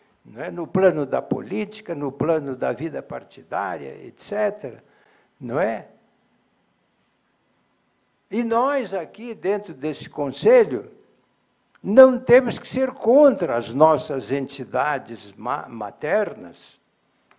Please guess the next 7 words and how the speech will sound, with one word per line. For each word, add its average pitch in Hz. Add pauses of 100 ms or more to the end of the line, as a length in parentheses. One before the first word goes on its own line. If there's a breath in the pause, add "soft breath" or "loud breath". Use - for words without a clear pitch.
(140)
não 120
é? 214 (1160)
Porque 202
estamos 277
vivendo 240
uma 226 (260)
tarefa 254